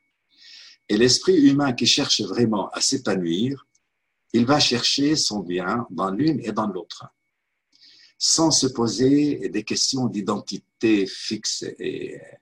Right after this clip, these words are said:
euh, comme intouchable. Et ce qui fait que la grâce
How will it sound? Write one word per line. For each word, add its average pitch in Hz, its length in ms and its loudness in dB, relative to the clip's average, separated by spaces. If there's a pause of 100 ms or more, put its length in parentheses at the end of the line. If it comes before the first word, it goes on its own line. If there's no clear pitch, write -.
(1040)
euh, 50 640 -12 (400)
comme 90 260 -8 (160)
intouchable. - 580 0 (1120)
Et - 60 -6
ce - 140 -4
qui 117 100 0
fait 143 320 0
que 120 60 2
la 107 160 0
grâce 139 340 0